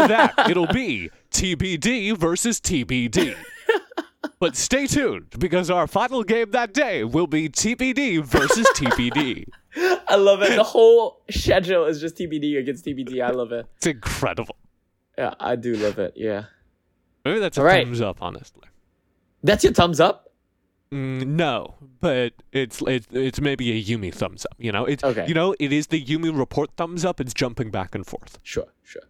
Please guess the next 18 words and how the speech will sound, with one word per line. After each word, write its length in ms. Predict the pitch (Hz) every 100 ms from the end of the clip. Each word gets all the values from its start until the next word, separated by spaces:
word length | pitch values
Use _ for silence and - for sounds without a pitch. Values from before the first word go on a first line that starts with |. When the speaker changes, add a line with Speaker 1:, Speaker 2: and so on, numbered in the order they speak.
| - 202
Speaker 1:
It's 80 | 135
Speaker 2:
Wait, 140 | 190 135
Speaker 1:
maybe 220 | 135 131
a 20 |
Speaker 2:
there 100 | 202
Speaker 1:
good 80 | 233
Speaker 2:
is 100 | 277
Speaker 1:
thing, 120 | 104
Speaker 2:
a, 40 | 110
Speaker 1:
maybe 200 | 104 95
a 40 |
bad 140 | - -
thing. 100 | _ _ _ _ -
Speaker 2:
there's 340 | 147 233 403 349
a 60 |
match 520 | 180 135 139 - - -
schedule 720 | - - - 123 120 160 220
that 280 | 180 151 -